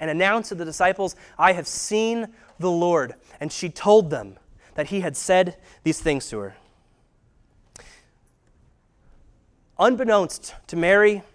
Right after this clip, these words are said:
to Peter, to John, to any of them,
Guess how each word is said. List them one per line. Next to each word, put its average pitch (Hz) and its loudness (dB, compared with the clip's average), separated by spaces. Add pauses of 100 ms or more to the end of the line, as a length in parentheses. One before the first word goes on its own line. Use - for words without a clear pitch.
(480)
to - -18
Peter, 208 2 (560)
to - -16
John, 185 4 (560)
to 202 -2
any 220 4
of 175 2
them, 120 -6